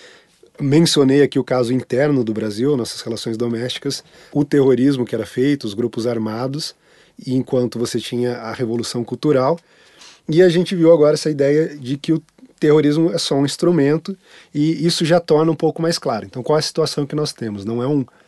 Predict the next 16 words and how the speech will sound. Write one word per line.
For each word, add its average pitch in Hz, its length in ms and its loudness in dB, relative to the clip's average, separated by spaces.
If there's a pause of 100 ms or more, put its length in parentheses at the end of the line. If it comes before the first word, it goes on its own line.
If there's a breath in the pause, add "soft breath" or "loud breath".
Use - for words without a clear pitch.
conflito 139 640 0
entre 127 220 -2
estados, 123 640 -6 (600)
não 131 240 0
é 123 120 0
claramente 123 640 -4
um 113 80 -4
conflito 120 540 -6
entre, 117 500 -4 (360 soft breath)
é, 101 320 -12 (180)
forças - 600 -4
políticas 127 640 -4
brigando 117 480 -2
por 120 160 -8
recursos, 117 960 -2
e 113 320 -6